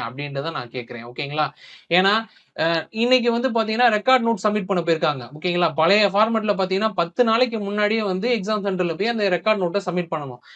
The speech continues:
அப்ப இன்னைக்கு போயிருக்காங்க, மாணவர்கள் போயிருக்காங்க. போனா அவங்க ஏற்கனவே சொல்லியிருக்கீங்க, ரெண்டாயிரத்தி இருபத்தி நாலு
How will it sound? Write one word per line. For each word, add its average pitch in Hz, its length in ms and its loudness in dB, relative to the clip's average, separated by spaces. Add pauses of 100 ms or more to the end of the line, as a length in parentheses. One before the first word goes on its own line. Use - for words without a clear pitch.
அப்ப 185 180 -4
இன்னைக்கு 233 420 2
போயிருக்காங்க, 226 680 4
மாணவர்கள் 208 500 2
போயிருக்காங்க. 175 500 0 (420)
போனா 226 320 6
அவங்க 190 200 2
ஏற்கனவே 202 320 2
சொல்லியிருக்கீங்க, 196 540 0 (300)
ரெண்டாயிரத்தி 202 440 0
இருபத்தி 214 400 0
நாலு 196 240 0